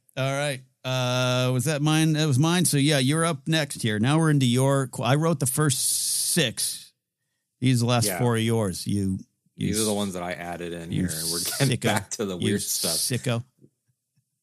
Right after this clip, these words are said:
Speaker 2: Will we get the Westerosi incest stuff out of the way in the pilot like we did in G O T? 'Cause G O T does not bury the lead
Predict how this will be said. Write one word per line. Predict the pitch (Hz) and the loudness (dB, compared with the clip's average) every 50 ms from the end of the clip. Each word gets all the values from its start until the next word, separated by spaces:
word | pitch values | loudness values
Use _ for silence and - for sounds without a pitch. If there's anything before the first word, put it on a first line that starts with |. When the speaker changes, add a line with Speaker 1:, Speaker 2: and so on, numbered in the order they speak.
| _ _ - | _ _ -8
Speaker 2:
Will | 92 98 123 139 - 214 190 165 143 | -2 2 4 4 6 6 4 4 2
we | 147 156 151 147 | 2 2 2 0
get | 123 110 120 123 120 110 98 - - - _ - | 0 0 0 0 0 0 -4 -8 -12 -20 _ -6
the | 104 110 | -4 -2
Westerosi | 107 101 113 120 - - - - 120 110 113 117 117 - - 120 - | -2 0 0 0 0 -2 -2 -2 -2 -2 -2 -4 -4 -6 -6 -6 -6
incest | 113 110 117 127 113 - 107 98 98 - - | -6 -6 -6 -6 -4 -4 -4 -4 -4 -6 -8
stuff | - 95 85 82 - - | -8 -8 -10 -10 -10 -10
out | 98 98 | -8 -6
of | 101 87 | -6 -6
the | 95 | -8
way | 92 95 95 92 92 | -6 -6 -6 -6 -6
in | 92 92 | -6 -8
the | 92 | -10
pilot | - - 101 104 104 90 85 80 - | -10 -8 -6 -6 -4 -6 -6 -8 -10
like | 69 82 85 - | -10 -12 -12 -10
we | 87 87 | -12 -10
did | 82 82 87 87 | -10 -10 -10 -10
in | 87 85 | -10 -10
G | 80 87 85 | -10 -10 -10
O | 80 | -10
T? | 78 - 98 87 - - - - | -10 -10 -10 -10 -12 -14 -10 -6
'Cause | 123 117 | -4 -2
G | 107 127 165 180 | 0 2 2 2
O | 165 | 2
T | 143 - 170 | 0 0 0
does | 147 131 110 113 | 0 0 -2 -2
not | 120 123 127 135 147 139 | -2 0 0 0 -2 -2
bury | 117 120 123 123 120 | -2 0 0 0 -2
the | 113 107 | -2 -2
lead | 104 104 104 95 85 - | -2 -2 -4 -4 -6 -8